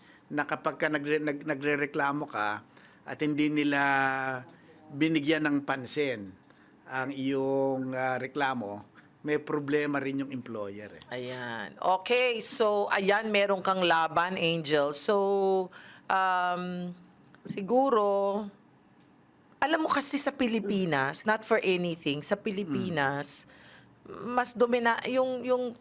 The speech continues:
Speaker 2: yung pagkalalaki kasi ng mga ta-, lalaki to, I presume, ha? Mu-, puro lalaki ba to?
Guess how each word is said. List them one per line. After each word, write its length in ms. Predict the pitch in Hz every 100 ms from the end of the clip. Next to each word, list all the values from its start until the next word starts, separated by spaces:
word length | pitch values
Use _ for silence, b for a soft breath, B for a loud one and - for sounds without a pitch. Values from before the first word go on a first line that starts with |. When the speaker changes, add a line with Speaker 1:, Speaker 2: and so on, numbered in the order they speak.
| -
Speaker 2:
yung 160 | 254 -
pagkalalaki 800 | 220 - 233 226 214 180 208
kasi 260 | 208 - 214
ng 100 | 185
mga 240 | 190 180
ta-, 220 | 175 - 226
lalaki 480 | 269 302 294 294
to, 80 | 294
I 160 | 240 240
presume, 480 | 202 202 220 180 147
ha? 160 | 135
Mu-, 160 | 160 170
puro 240 | 220 220
lalaki 380 | 220 202 170 170
ba 120 | 135
to? 220 | 127 131